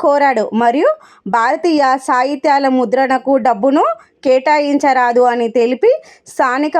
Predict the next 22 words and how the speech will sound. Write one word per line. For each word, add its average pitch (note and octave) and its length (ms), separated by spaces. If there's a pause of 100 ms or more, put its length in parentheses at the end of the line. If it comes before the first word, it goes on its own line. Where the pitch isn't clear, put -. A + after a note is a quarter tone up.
భాషలను, C4 560 (200)
సాహిత్యాన్ని C4 680 (380)
తిరస్కరించాడు. C#4 840 (360)
ఇతను B3+ 320
ఏమంటాడు C#4+ 560
అంటే, B3+ 200 (120)
ఇంకా C4+ 180 (380)
విదేశీ, C#4 480 (100)
అంటే C4 200 (140)
మనది C4 280 (100)
ఏవైతే C#4 400
ఉంటాయో D4 260
ఆ D#4 140
విద్యా B3+ 220 (100)
సంస్థలను C4+ 560
మూసివేయాలి. C4+ 640 (380)
ఇంకేమంటాడు, C#4+ 840 (440)
సాహిత్య C#4 500 (100)
ముద్రణకు C4+ 520 (200)
డబ్బును C4+ 380 (100)
ఇవ్వకూడదు, B3+ 560 (360)
ఇంకా C4+ 220